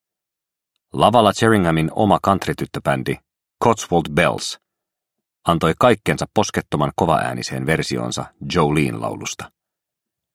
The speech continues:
Mutta kolmen tuopin jälkeen sekään ei kuulostanut yhtään hassummalta Rayn korviin. Esiintymislavan vilkkuvien valojen loisteessa Ray näki, miten koko yleisö lauloi mukana kädet ilmassa oluen läikkyessä ylös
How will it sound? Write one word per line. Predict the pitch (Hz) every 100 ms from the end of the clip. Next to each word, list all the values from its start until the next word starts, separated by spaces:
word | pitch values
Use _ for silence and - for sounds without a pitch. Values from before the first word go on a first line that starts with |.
| _ _ _ -
Mutta | 95 98
kolmen | 107 107 107
tuopin | 101 107 123
jälkeen | 113 113 104 104
sekään | - 127 98 87 -
ei | 110
kuulostanut | 87 95 85 76 76 76
yhtään | - - - 110
hassummalta | 151 - 80 78 87
Rayn | 110 85 62
korviin. | 58 - 57 53 - _ _ _ _ _ _ _ _ _ _ _
Esiintymislavan | 113 107 110 98 92 95 92 92
vilkkuvien | 117 107 - 82 80
valojen | 82 104 80 76
loisteessa | 87 78 - 71 76
Ray | 78 87
näki, | 76 101 - 69 _ _ -
miten | 90 90 82
koko | - 87 -
yleisö | 120 71 62 67
lauloi | 69 65 67
mukana | 85 - 57 -
kädet | 101 78 -
ilmassa | 87 71 58 -
oluen | - 85 76 67
läikkyessä | 78 76 - 71 - -
ylös | 90 78